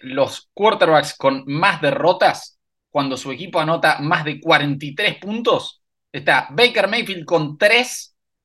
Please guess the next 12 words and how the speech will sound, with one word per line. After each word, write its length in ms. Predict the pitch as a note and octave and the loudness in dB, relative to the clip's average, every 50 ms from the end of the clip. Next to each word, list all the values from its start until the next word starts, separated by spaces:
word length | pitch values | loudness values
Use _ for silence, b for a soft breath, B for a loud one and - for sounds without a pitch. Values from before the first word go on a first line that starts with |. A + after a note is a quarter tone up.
| _ - | _ -8
después 280 | D#3 D3 D#3 F3 D3+ F3 | -6 -4 -2 -2 -2 -2
hay 100 | E3 E3 | -4 -4
un 80 | E3 | -2
par 200 | D#3+ G#3+ G#3 G#3 | 0 2 2 2
con 200 | G#3 E3+ D#3+ D#3+ | 2 0 0 0
uno, 440 | F#3+ A3 A#3 B3 C4 C#4 C#4+ C#4+ _ _ _ _ _ _ _ _ _ _ _ _ _ _ | 0 -2 0 0 0 0 -2 -6 _ _ _ _ _ _ _ _ _ _ _ _ _ _
y 100 | - D3 | -6 -6
nunca 260 | E3 F#3+ G#3+ G#3+ G3+ | -4 -4 -4 -2 -2
nadie 260 | F#3 F3+ F#3 F3 E3+ E3+ | 0 0 0 -2 -2 -4
más 120 | E3+ D#3+ | -4 -4
le 80 | D#3 C#3+ | -2 -2
pasó. 340 | - - - G2+ - - | -2 -2 -4 -6 -12 -16